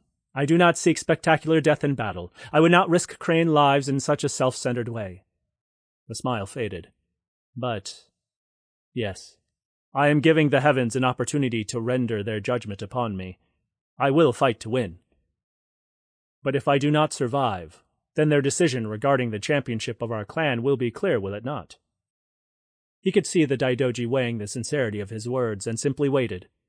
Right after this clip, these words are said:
Finally, Uji nodded. "Very well. Then allow me to ask you this, Doji-sama. In his treatise, Leadership, Akodo no Kami wrote,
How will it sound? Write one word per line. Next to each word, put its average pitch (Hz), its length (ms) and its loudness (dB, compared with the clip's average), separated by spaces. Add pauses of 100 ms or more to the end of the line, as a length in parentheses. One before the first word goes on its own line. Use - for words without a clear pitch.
(680)
Finally, 107 520 -2 (280)
Uji 123 220 -4
nodded. 104 420 -6 (1200)
"Very 131 320 2
well. 101 460 -6 (720)
Then 160 120 4
allow 170 280 8
me 180 140 6
to 185 140 0
ask 147 240 2
you 139 80 0
this, 135 480 0
Doji-sama. 117 720 -4 (1200)
In 196 140 4
his 165 220 4
treatise, 127 480 0
Leadership, 151 600 0 (420)
Akodo 190 340 4
no 170 140 6
Kami 139 380 2
wrote, 113 340 -2